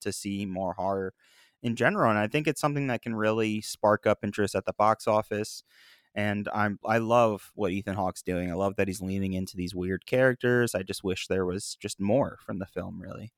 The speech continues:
Moving on to number eight, we have a Pixar film here from Walt Disney Studios. It's Lightyear. Lightyear is actually the ninth lowest Pixar box office domestically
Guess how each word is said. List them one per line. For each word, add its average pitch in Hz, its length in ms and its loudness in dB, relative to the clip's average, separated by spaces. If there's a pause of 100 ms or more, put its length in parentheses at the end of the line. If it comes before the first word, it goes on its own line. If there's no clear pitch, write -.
(960)
Moving 170 380 6
on 123 380 6
to 120 200 0
number 110 460 4 (100)
eight, 110 280 2
we 107 120 -2
have 107 140 4
a 101 60 -6
Pixar 120 440 2
film 110 300 0
here 107 460 2
from 98 240 -6
Walt 123 240 4
Disney 104 400 2
Studios. 92 720 -2
It's - 240 -10
Lightyear. 92 800 -8 (680)
Lightyear 147 440 4
is 117 100 0
actually 117 420 0
the 110 140 -2
ninth 110 420 -2
lowest 117 640 0
Pixar 101 400 2
box 92 300 2
office 90 580 0
domestically 95 760 -2